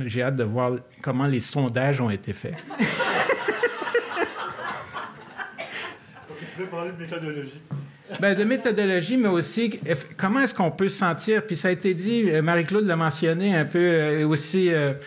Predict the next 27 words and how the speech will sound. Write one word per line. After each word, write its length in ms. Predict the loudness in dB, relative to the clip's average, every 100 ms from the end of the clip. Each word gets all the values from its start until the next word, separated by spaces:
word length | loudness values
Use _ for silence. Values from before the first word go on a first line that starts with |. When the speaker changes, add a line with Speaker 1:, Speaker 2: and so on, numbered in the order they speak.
| -14 -8 0
Speaker 1:
Alexandre, 600 | 0 0 2 2 2 0 -12 -20 -20 -20 -6
la 120 | 0 0
place 300 | 2 2 2
des 180 | 2
artistes, 380 | 2 0 -2 0
c'est 140 | 0 0
pas 180 | 2
une 100 | 2
place 520 | 2 2 2 2 -4 -10
statique. 480 | -2 -2 0 -2 0
On 140 | -2 0
peut 220 | 0 -2
construire 520 | 0 -2 0 2 2
une 80 | 2
pyramide, 540 | 2 2 4 4 2 -2
puis 140 | -4 -2
cinq 260 | 0 2
mille 180 | 4 4
ans 100 | 4
après, 340 | 2 2 2 2
être 120 | 2
au 60 |
même 240 | 2 2 4
endroit, 440 | 2 2 2 2
grosso 360 | 2 0 0 2
modo. 420 | 2 2 0 -2 -8 -20 -10 -2
Mais, 380 | 2 2 0